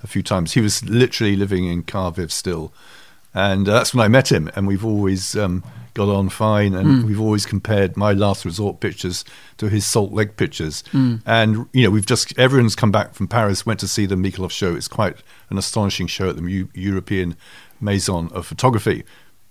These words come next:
Speaker 1: And, uh, of course, included there are the Salt Lake pictures. But
Speaker 2: Mm.
Speaker 1: it, it's a fantastic show.
Speaker 2: Mm. Okay, great. Well, I, I, again, as usual, I'll put, I'll put references to all we, all these people in, in the, in the show notes so people can, <coughs> can check 'em out if they're not familiar with,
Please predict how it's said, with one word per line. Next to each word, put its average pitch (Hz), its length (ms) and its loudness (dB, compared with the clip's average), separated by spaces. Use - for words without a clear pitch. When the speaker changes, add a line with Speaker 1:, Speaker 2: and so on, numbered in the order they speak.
Speaker 1:
And, 92 260 -2
uh, 92 240 0
of - 120 -14
course, - 360 -6
included 92 460 -8
there 85 280 -4
are 82 160 -8
the 90 140 -8
Salt - 280 -8
Lake 98 260 -6
pictures. - 380 -12
But 143 160 2
Speaker 2:
Mm. - 20 0
Speaker 1:
it, 113 120 -6
it's 113 160 -6
a 101 40 -6
fantastic 107 540 -4
show. 110 400 -6
Speaker 2:
Mm. 131 220 0
Okay, 147 300 -2
great. 139 340 -2
Well, 147 160 2
I, 147 260 4
I, - 20 -4
again, 143 340 2
as 139 160 4
usual, 143 300 4
I'll 131 100 6
put, - 260 2
I'll 135 120 2
put 151 280 2
references 139 500 0
to 139 100 0
all 135 100 4
we, 139 140 4
all 147 120 2
these 139 180 6
people 147 320 2
in, 131 180 6
in 139 220 4
the, 127 140 4
in 139 100 6
the 135 80 4
show 143 200 2
notes 131 220 2
so 135 80 -2
people 143 220 4
can, 131 280 6
<coughs> - 260 -20
can 135 180 2
check 143 240 0
'em 139 100 2
out 131 140 2
if 117 60 -4
they're 127 100 2
not 127 180 2
familiar 135 380 2
with, 123 400 -4